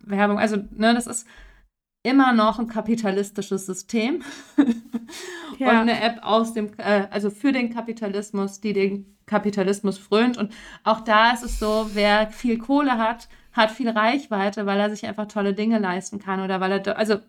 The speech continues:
Speaker 1: oft, ne, in den
Speaker 2: Mhm.
Speaker 1: meisten Fällen ist es so, die haben,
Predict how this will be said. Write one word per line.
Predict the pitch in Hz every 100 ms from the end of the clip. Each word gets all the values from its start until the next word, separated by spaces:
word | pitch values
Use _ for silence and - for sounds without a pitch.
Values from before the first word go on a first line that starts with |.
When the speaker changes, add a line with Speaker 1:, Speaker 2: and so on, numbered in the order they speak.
| _ -
Speaker 1:
oft, | 190 - - - _ _ _ - -
ne, | 190 196 220
in | 240
den | 254
Speaker 2:
Mhm. |
Speaker 1:
meisten | 370 202 -
Fällen | 208 190 185
ist | 185
es | 190
so, | 190
die | 196
haben, | 196 202